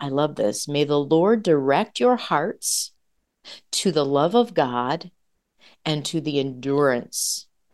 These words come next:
See, these brothers were faced with the need to endure, to endure even the midst of their limbs being cut off, literally,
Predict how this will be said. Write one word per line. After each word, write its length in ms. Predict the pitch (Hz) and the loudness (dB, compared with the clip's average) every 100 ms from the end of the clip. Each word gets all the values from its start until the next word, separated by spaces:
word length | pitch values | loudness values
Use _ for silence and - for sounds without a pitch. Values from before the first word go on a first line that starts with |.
| _ | _
See, 220 | - 160 | -8 -4
these 280 | 147 175 185 | 0 0 -2
brothers 640 | 143 147 147 143 110 - | -2 0 2 0 -4 -6
were 100 | 127 | -6
faced 640 | 131 - 156 131 117 - - _ _ | -6 -2 -2 0 -4 -8 -8 _ _
with 220 | 151 147 | -6 -4
the 80 | 147 | -2
need 320 | 143 143 143 | -2 -2 -4
to 160 | - 135 | -6 -6
endure, 720 | 127 123 139 139 123 - - _ _ _ _ _ _ - | -6 -6 -6 -2 -2 -4 -10 _ _ _ _ _ _ -18
to 140 | - | -6
endure 460 | 147 139 147 160 160 | -6 -2 2 4 2
even 240 | 180 170 156 | 0 -2 -2
the 60 | |
midst 320 | 147 160 - | 0 -2 -4
of 260 | - 139 135 | -2 -2 0
their 220 | 131 135 | 4 4
limbs 400 | 135 147 180 170 | 2 0 -2 -4
being 300 | 165 90 78 | -6 -10 -10
cut 220 | - 135 | -8 -4
off, 320 | 135 - 135 - | -2 -2 -6 -6
literally, 720 | 151 156 151 127 113 73 - | -2 0 0 0 -2 -6 -10